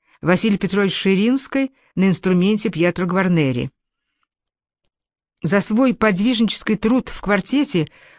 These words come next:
музыканты получали смехотворные жалования,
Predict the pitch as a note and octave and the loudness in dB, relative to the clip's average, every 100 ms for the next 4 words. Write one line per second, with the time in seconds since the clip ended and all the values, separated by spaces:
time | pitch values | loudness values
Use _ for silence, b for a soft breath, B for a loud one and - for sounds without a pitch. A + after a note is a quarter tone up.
0 | B F3+ F#3 - C#4 B3+ B3+ A#3+ A3 A3+ | B 0 2 2 2 2 2 2 0 0
1 | - C4 A#3 - A3 A#3+ A#3 B3+ F3+ D#3+ | 0 0 0 -2 0 0 0 0 2 2
2 | C#3+ D3 B2+ B2+ A#2+ B2+ | 2 0 0 -2 -2 -4